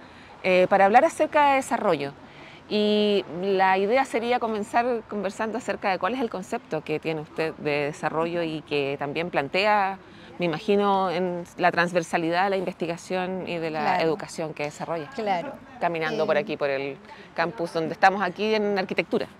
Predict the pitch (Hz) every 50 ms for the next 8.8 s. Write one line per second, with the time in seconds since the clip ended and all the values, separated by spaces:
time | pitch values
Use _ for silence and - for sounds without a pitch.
0 | - - - - - - - - 165 160 165 170 175 175 - 202 185 - 202 196
1 | - - - - - 220 226 226 220 208 214 202 175 - - - - - - -
2 | - - - - - - - - 294 311 359 403 392 381 359 302 269 - - 294
3 | 320 330 330 311 330 311 311 285 - - 311 294 294 294 285 269 247 226 233 233
4 | - - 226 202 214 233 254 262 262 247 233 233 233 247 254 233 233 233 226 226
5 | 220 220 220 208 - 208 190 190 208 - - 233 - 208 220 - - 247 208 190
6 | 185 180 156 160 165 190 226 220 185 180 175 180 180 180 180 180 180 175 175 170
7 | 170 175 - - - 190 175 170 170 180 196 220 269 - - - - - - -
8 | - - - - - 233 220 208 208 202 196 196 190 190 190 190